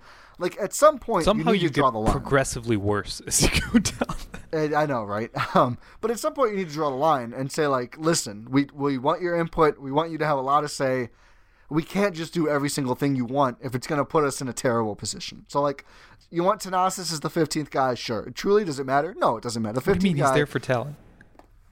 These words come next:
Speaker 1: Yeah. <laughs> But it, it's like, the fifteenth guy is not that important.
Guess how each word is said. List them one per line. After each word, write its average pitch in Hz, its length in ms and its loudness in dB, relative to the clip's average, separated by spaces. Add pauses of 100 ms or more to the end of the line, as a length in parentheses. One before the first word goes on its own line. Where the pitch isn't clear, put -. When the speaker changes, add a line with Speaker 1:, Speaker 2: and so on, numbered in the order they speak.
(260)
Speaker 1:
Yeah. 151 340 2 (260)
<laughs> - 340 -4 (520)
But 226 100 0
it, 220 140 2
it's 233 240 -2
like, 214 300 -4
the 175 120 0
fifteenth 202 400 -2
guy 165 140 2
is 143 100 0
not 139 120 -2
that 120 100 -2
important. - 420 -6